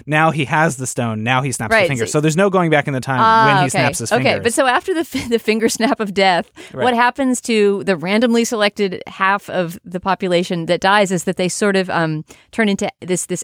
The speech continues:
Speaker 2: ash, this kind of brownish ash, and
Speaker 1: I feel like
Speaker 2: drift
Speaker 1: they kind of,
Speaker 2: away?
Speaker 1: like, blow away like dead leaves or
Speaker 2: Right, and
Speaker 1: something.
Speaker 2: they become, I just, I love that it's not a puff of smoke or
Speaker 1: Yeah.
Speaker 2: it's, it's this kind of mulch. It's almost like they turn into, you know, like, garden mulch and kind of drift away on the wind. And there's a real sense with the slowness of the effect and seeing the body kind of gradually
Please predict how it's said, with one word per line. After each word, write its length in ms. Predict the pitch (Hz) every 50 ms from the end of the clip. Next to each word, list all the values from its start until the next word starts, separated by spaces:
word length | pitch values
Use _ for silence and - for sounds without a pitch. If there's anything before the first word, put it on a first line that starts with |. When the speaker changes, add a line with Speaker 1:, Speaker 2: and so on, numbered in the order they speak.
| - -
Speaker 2:
ash, 400 | 170 165 170 233 311 - - -
this 160 | 208 208 -
kind 160 | - 233 202
of 80 | 185 165
brownish 420 | - 185 180 180 196 214 202 - -
ash, 360 | - 185 180 208 262 254 -
and 100 | 240 196
Speaker 1:
I 20 | 190
feel 140 | 165 220
like 160 | 226 233 220 -
Speaker 2:
drift 160 | - 214 190
Speaker 1:
they 40 | 185
kind 120 | 233 226
of, 60 | 226 214
Speaker 2:
away? 40 | 220 220
Speaker 1:
like, 100 | 202 175
blow 400 | - - 151 143 139 139 143 143
away 360 | 139 135 131 131 131 135 127 117
like 240 | 101 104 104 - _ -
dead 200 | 113 107 101 110
leaves 420 | 110 117 123 113 - - - -
or 40 | -
Speaker 2:
Right, 220 | - 233 269 294 247
and 60 | 185 175
Speaker 1:
something. 80 | 202
Speaker 2:
they 80 | 226 226
become, 320 | 240 240 - 277 262 240
I 120 | 208 233 233
just, 200 | 220 262 247 -
I 100 | 226 226
love 200 | 233 240 247 240
that 100 | 254 214
it's 120 | 208 -
not 140 | 220 214 208
a 40 | 208
puff 240 | - 208 202 -
of 120 | 202 190 -
smoke 600 | - - - - - 214 202 208 202 196 190 -
or 280 | 190 156 147 147 156 170 -
Speaker 1:
Yeah. 60 | - - _ -
Speaker 2:
it's, 220 | 214 202 - -
it's 200 | - - 214 -
this 180 | - 226 220 -
kind 200 | - 240 220 196
of 80 | 165
mulch. 420 | 156 156 175 240 - - - - -
It's 120 | 214 -
almost 200 | 220 208 214 -
like 100 | 240 208
they 120 | - 202 196
turn 260 | - - 220 208 208
into, 360 | 196 196 - 220 185 180 180 156
you 80 | 196
know, 100 | 190 175
like, 200 | 160 165 175 -
garden 400 | - 175 170 180 175 185 175 170
mulch 340 | 165 160 151 - - - -
and 120 | - 160
kind 180 | - 180 170 165
of 140 | 160 160 - _ 170
drift 320 | 170 165 180 180 - -
away 480 | 196 170 170 165 160 156 156 151 160 175
on 160 | - - 170 170
the 60 | 165
wind. 320 | 165 175 180 175 160 156 165
And 140 | 170 196 208
there's 140 | 208 202
a 80 | 220 214
real 220 | 208 233 240 240
sense 420 | 233 - 254 254 262 262 - - - -
with 140 | 185 185
the 80 | - 185
slowness 500 | - - - 190 185 190 220 240 247 -
of 100 | 277 247
the 100 | 254 262
effect 340 | 269 262 - 262 277 277 -
and 120 | 233 202 -
seeing 260 | - 208 190 185 190
the 80 | 190
body 340 | 170 175 180 180 185 190 202
kind 180 | - 208 202 175
of 80 | 170 160
gradually 720 | - 165 151 156 160 - 196 196 202 208 220 226 233 233